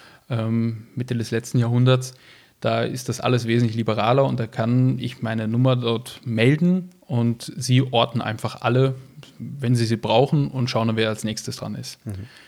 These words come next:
Speaker 1: Andere Apps, die laufen im Hintergrund, die habe ich da installiert, ich muss mich registrieren.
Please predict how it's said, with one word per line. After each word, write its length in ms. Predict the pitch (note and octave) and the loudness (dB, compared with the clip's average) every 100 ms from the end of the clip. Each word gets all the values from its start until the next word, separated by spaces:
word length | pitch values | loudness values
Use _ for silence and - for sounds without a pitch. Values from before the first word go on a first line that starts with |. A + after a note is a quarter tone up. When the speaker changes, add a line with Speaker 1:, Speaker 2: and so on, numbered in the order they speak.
| - _ | -20 _
Speaker 1:
Andere 340 | B2 B2 C3 B2+ | 2 4 4 0
Apps, 220 | B2+ - | -2 -4
die 80 | A2+ | -4
laufen 240 | A2+ A#2 | -4 -2
im 80 | A2+ | 0
Hintergrund, 680 | B2+ D3+ A#2+ C#3 D3+ D#3 - - - _ | 0 0 0 2 2 2 -4 -20 -20 _
die 60 | - | -6
habe 100 | B2 | -4
ich 60 | A#2+ | -4
da 60 | |
installiert, 500 | A2 G#2 A2 B2+ C#3+ | -4 -4 0 2 2
ich 80 | B2 | 0
muss 160 | A2 - | -6 -8
mich 140 | B2+ | -6
registrieren. 760 | G#2+ - - - C3 D3+ D3+ | -6 -6 -8 2 4 4 4